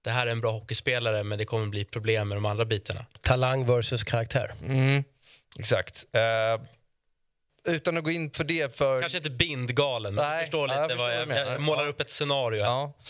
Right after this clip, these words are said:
Speaker 3: Eh, vi, vi säger så här, utan att gå in på det för mycket då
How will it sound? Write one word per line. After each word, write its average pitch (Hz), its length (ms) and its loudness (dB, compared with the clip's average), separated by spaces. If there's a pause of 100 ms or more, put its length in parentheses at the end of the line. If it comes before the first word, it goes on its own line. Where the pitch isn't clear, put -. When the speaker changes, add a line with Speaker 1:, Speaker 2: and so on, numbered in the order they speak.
(420)
Speaker 3:
Eh, 120 500 2 (580)
vi, 120 200 -2 (280)
vi 123 160 -2
säger 131 260 2
så 135 80 2
här, 113 100 0
utan 135 240 -2
att 131 60 0
gå 135 80 2
in 139 140 2
på 143 100 4
det 131 80 2
för 160 120 0
mycket 170 300 0
då 90 140 0